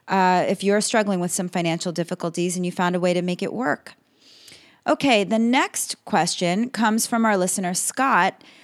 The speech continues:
Unfortunately, I lost the very original question. We have been corresponding back and forth a whole bunch, but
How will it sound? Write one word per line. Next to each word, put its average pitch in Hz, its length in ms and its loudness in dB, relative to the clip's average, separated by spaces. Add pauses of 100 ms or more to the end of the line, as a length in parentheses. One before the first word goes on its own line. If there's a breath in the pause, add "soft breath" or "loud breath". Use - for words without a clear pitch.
(180 loud breath)
Unfortunately, 294 600 2
I 220 120 6
lost 240 320 2
the 226 80 0
very 277 420 2
original 220 380 0
question. 180 640 -2 (320 loud breath)
We 254 140 6
have 254 260 6
been 233 160 0
corresponding 202 560 0
back 185 240 0
and 175 120 -4
forth 180 300 0
a 190 60 -4
whole 180 160 -2
bunch, 175 400 0
but 175 240 0